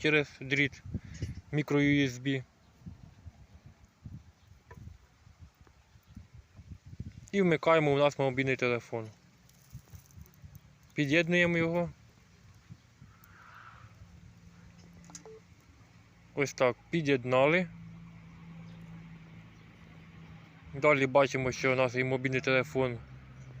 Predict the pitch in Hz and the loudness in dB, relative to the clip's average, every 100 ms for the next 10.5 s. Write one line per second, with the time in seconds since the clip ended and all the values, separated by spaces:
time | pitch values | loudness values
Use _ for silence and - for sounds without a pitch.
0 | - - - - - - - - - - | -20 -20 -20 -20 -20 -20 -20 -20 -20 -20
1 | - - 120 151 139 - 131 123 113 - | -14 -8 0 2 2 0 0 0 0 0
2 | 175 170 - - - - 160 156 180 - | 0 0 -16 -20 -20 -6 -4 0 0 2
3 | 160 160 151 - - - - - - - | 2 2 -2 -10 -20 -20 -20 -20 -20 -20
4 | - - - - - - 170 185 160 165 | -20 -20 -20 -20 -16 2 4 6 6 6
5 | 170 151 147 139 - 160 - 151 - - | 6 4 0 0 2 2 4 -2 -2 -16
6 | - - - - - - - - - - | -20 -20 -20 -20 -20 -20 -20 -20 -8 0
7 | 139 143 160 165 151 143 - - - - | 4 6 4 4 0 -4 -14 -20 -20 -20
8 | - - - - - - - - - - | -20 -20 -20 -20 -20 -20 -20 -20 -20 -20
9 | - - - - - - - - - - | -20 -16 -14 -14 -18 -20 -20 -20 -8 2
10 | 160 143 123 120 | 6 6 4 -4